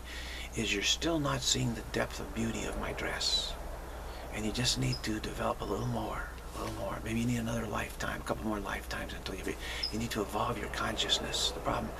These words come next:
you're not seeing the beauty of the dress is because you're not perceiving it because you're not evolved enough. But you don't worry. With enough time and effort, you'll be able to evolve to see it." Okay, this is all a scam.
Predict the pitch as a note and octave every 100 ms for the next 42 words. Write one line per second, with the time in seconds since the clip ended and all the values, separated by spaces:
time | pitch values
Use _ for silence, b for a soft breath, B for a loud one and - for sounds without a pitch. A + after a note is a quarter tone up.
0 | B B G#2 G#2 - - A2+ A2 A2 G#2
1 | G#2 G#2 G2+ - - G2 - - - -
2 | D#3+ - - - - - B B B -
3 | G#2+ A2 - - G#2 F#2+ G2+ - G#2 -
4 | B2 C3 C3 D#3+ F#3 A2+ A#2+ - - -
5 | - - - - - - - - - -
6 | - B2+ B2+ A2+ A2 A#2 - - - -
7 | - - - - - - B B B B
8 | B B - G2 G2+ - A2 G2 G2 -
9 | - E2+ - D#2+ D#2+ D#2 E2 - - -
10 | - - - - - - - - - -
11 | - - B B - C3 C3 C3 C3 A#2+
12 | - - C3+ B2